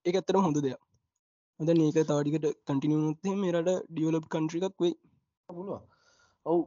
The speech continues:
Speaker 2: ඉතින් අපි බලමු. ඉතින් අපි තව එපිසෝඩ්ස් වලින් අපිට දැන් මේ, මේ එපිසෝඩ් එක ඇතුළෙම, මේ ක-, එපිසෝඩ් එක ඇතුළෙම සෑහෙන සබ් ටොපික් ටිකක් ක්‍රියේට් වුණා. ඉතින් අපි හැම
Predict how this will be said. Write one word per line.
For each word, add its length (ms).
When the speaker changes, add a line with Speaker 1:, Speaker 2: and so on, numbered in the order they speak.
Speaker 2:
ඉතින් 320
අපි 180
බලමු. 440
ඉතින් 280
අපි 220
තව 260
එපිසෝඩ්ස් 520
වලින් 280
අපිට 340
දැන් 280
මේ, 340
මේ 300
එපිසෝඩ් 560
එක 100
ඇතුළෙම, 400
මේ 300
ක-, 180
එපිසෝඩ් 520
එක 80
ඇතුළෙම 320
සෑහෙන 480
සබ් 260
ටොපික් 320
ටිකක් 320
ක්‍රියේට් 320
වුණා. 160
ඉතින් 240
අපි 260
හැම 220